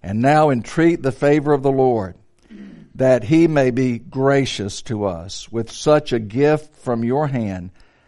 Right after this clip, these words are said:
he will show favor to any of you, says the Lord of hosts. Oh, that there were one among you who would shut the doors, that you might not kindle fire on my altar in vain.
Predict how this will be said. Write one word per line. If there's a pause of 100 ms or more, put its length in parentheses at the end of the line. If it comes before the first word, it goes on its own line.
(120)
he
will
show
favor
to
any
of
you, (320)
says
the
Lord
of
hosts. (600)
Oh,
that
there (180)
were
one
among
you (140)
who
would
shut
the
doors, (260)
that
you
might
not
kindle
fire
on
my
altar
in
vain.